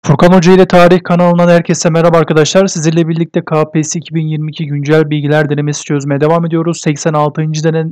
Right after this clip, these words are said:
denemedeyiz artık. Bugün sizlerle birlikte yine üç deneme çözeceğiz. Seksen sekizinci denemeye kadar geleceğiz. Son arkadaşlar bundan sonra on iki deneme kalmış olacak. Ee, yüz deneme hedefimizi ne yapacağız? Gerçekleştirmiş olacağız Allah'ın izniyle diyelim.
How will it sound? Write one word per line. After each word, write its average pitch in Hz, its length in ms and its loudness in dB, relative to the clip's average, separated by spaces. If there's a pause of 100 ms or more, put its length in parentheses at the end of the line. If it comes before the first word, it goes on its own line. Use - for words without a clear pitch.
(120)
denemedeyiz 160 540 -4
artık. 165 400 -6 (500)
Bugün 151 300 -8
sizlerle 151 380 -6
birlikte 143 280 -8
yine 147 260 -8
üç - 280 -16
deneme 135 260 -8
çözeceğiz. 160 560 -6 (420)
Seksen 156 400 -6
sekizinci 147 520 -8
denemeye 147 360 -6
kadar 135 200 -6
geleceğiz. 156 500 -6
Son 170 380 -8 (460)
arkadaşlar 147 600 -6
bundan 143 240 -8
sonra 139 380 -10
on 151 280 -10
iki 135 240 -10
deneme 139 340 -8
kalmış 135 460 -8
olacak. 151 500 -6 (440)
Ee, 147 60 -2
yüz 139 340 -4
deneme 143 460 -6 (380)
hedefimizi 135 540 -6
ne 160 40 2
yapacağız? 165 600 -4
Gerçekleştirmiş 147 840 -6
olacağız 147 420 -4
Allah'ın 143 360 -4
izniyle 135 400 -6
diyelim. 170 320 -2